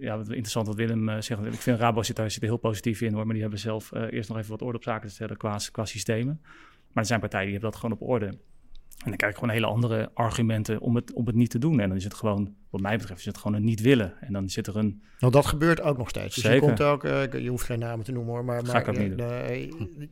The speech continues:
Speaker 2: er zijn geldverstrekkers die op het spoor zitten van, "Dit gaan we gewoon niet doen."
Speaker 1: Dit gaan we niet doen. En, en die dan zelfs als reden opgeven dat, eh, ze bang zijn dat we, we, eh, ze-, lees het intermediair, eh, tools in handen krijgen om heel snel hypotheken over te sluiten.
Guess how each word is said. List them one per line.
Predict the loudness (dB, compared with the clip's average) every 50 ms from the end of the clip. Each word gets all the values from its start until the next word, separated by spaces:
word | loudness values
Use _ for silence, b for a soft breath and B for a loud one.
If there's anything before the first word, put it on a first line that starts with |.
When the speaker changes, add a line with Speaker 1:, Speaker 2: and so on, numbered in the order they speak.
| 4
Speaker 2:
er | 6
zijn | 8 8 8 8 6 6
geldverstrekkers | 6 8 8 8 8 6 0 4 6 6 6 6 6 4 4 4
die | 2 2 4 4 4
op | 2
het | 2 -2
spoor | -2 2 4 4 6
zitten | 4 4 0 -2 -4
van, | -4 -2 -2
"Dit | 0 -2 -2
gaan | 0 0 0
we | 0
gewoon | 0 0 -2
niet | -2 -2
doen." | -4 -6 -4
Speaker 1:
Dit | -2 -2 -2 0
gaan | 2 4 4
we | 6
niet | 4 4 4
doen. | 2 2 2 2 2 0 0
En, | 0 2 2 2 2 0
en | 0 0 0 2
die | 2 2
dan | 2 2 2
zelfs | 2 4 4 4 2 2
als | 0 0
reden | 4 4 4 4 4 2
opgeven | -2 -4 -2 0 0 2 0 0 -2 -2
dat, | -2 -2 -2 -4 -6 -12 -16 _
eh, | -8 -6 -6 -6 -4 -6 -6 -4
ze | -4 -2 -2 0
bang | 0 2 2 2 2
zijn | 2 2 2 2 2
dat | 2 2 0 -2 -4 -6
we, | -6 -4 -4 -4 -6 -10 -16 -20 -20 -20 _ _ -20 -20 -20 -20 -20 -16 -10
we, | -6 -2 0 0
eh, | 0 0 0 -2
ze-, | -2 -2 -4 -4 -2
lees | -2 -2 -2 -2
het | -2 -2
intermediair, | -2 -2 0 0 2 2 2 2 2 0 -4 b b b b b b b b b b b -6
eh, | -4 -2 0 0 0 0 -2 -2 -4 -6 -8 -10 -16 -12 -8 -8 -2
tools | 2 2 4 6 6
in | 6
handen | 6 6 6 6 4
krijgen | 4 2 0 0 2 0
om | 2
heel | 2 4 2 2
snel | 2 0 0 0 0 -2 -4 -6
hypotheken | -8 -8 -2 0 2 2 2 2 0 -4
over | -4 -6
te | -10
sluiten. | -10 -10 -10 -10 -12 -16